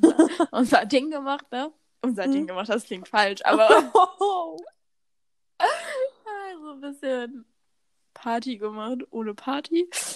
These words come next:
Speaker 2: Ja.
Speaker 1: Ähm,
Speaker 2: Ist immer mal schön.
Speaker 1: ja. Und wir haben Brettspiele gespielt und das hat sehr viel Spaß gemacht.
Speaker 2: Brettspiele sind eigentlich auch was Feines.
Speaker 1: Ja, schon.
Speaker 2: Ja.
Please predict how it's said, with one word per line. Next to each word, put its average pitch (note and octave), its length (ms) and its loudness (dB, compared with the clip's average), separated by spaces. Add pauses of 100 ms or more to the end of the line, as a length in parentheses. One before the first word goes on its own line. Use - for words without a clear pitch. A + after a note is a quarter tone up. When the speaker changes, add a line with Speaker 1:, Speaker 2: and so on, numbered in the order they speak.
(360)
Speaker 2:
Ja. A3+ 760 0
Speaker 1:
Ähm, A#3 400 -16 (160)
Speaker 2:
Ist B3+ 200 -10
immer A#3+ 220 -6
mal G3+ 220 -8
schön. G#3+ 340 -8 (140)
Speaker 1:
ja. A3+ 400 -8 (280)
Und C4+ 140 -2
wir C4 80 0
haben B3+ 80 0
Brettspiele A#3 680 -2
gespielt G#3 320 -8
und A3 60 -6
das G#3 120 -6
hat F#3+ 160 -6
sehr G3+ 180 -4
viel G#3 200 -8
Spaß G3+ 500 -8
gemacht. G#3+ 400 -10 (320)
Speaker 2:
Brettspiele A#3 540 0
sind A3 180 -6
eigentlich A3+ 220 -6
auch F#3+ 120 -12
was - 160 -16
Feines. F3 460 -14 (460)
Speaker 1:
Ja, F#3+ 200 0
schon. G3+ 480 2 (540)
Speaker 2:
Ja. C4 160 -2